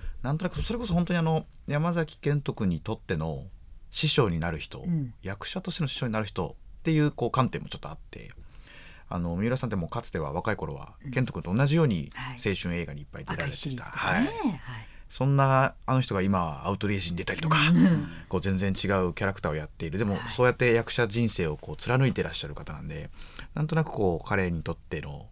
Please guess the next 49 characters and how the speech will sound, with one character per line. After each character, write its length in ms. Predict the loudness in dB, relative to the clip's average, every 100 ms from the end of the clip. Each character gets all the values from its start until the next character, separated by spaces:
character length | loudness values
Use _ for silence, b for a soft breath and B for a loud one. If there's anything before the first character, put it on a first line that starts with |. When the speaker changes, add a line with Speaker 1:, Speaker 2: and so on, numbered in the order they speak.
| -16 -8 -6
Speaker 1:
道 80 |
し 200 | -4 0
る 100 | 0
べ 100 | 0
に 100 | -2
な 80 | -2
る 80 | -2
ん 60 | -4
じ 80 |
ゃ 20 | -6
な 100 | -10
い 60 |
か 140 | -10 -12
な 80 |
と 160 | -10 -10
い 100 | -10
う、 60 | -12 -14 -14 -2
ち 80 | -2
ょ 20 |
っ 40 | -2
と 80 |
こ 120 | -6 -6
う 40 |
意 60 | -4
図 80 | -4
も 140 | -6
あ 60 | -12
っ 20 |
て、 260 | -12 -8 -2
Speaker 2:
う 40 |
ん。 180 | -2 -2 B B B B B B
Speaker 1:
キ 80 | -6
ャ 20 |
ス 60 | -4
テ 60 |
ィ 20 | -4
ン 40 |
グ 60 | -4
し 60 |
て 80 | -4
み 80 | -6
た 100 | -6
ん 20 |
で 80 | -8
す 80 | -4
け 40 |
ど。 120 | -2 0
Speaker 2:
う 20 |
ん。 400 | -2 -2 -4